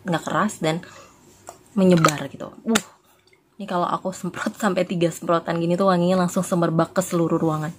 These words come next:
Di top notes-nya itu yang kecium di aku tuh, <sighs> eh, wanginya tuh lebih ke arah wangi-wangi citrus gitu ya, wangi citrus yang bercampur dengan wangi floral gitu.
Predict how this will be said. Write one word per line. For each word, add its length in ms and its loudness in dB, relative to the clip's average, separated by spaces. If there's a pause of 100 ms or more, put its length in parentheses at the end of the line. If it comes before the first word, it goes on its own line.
(240)
Di 240 4
top 240 2
notes-nya 400 6
itu 160 4
yang 160 8
kecium 480 4
di 80 4
aku 240 2
tuh, 240 2
<sighs> 80 -6 (2500)
eh, 540 4 (600)
wanginya 400 10
tuh 240 10
lebih 180 6
ke 60 4
arah 240 6
wangi-wangi 480 6
citrus 800 2
gitu 160 -4
ya, 80 6
wangi 240 6
citrus 560 2
yang 80 6
bercampur 480 2
dengan 240 4
wangi 240 6
floral 640 4
gitu. 320 2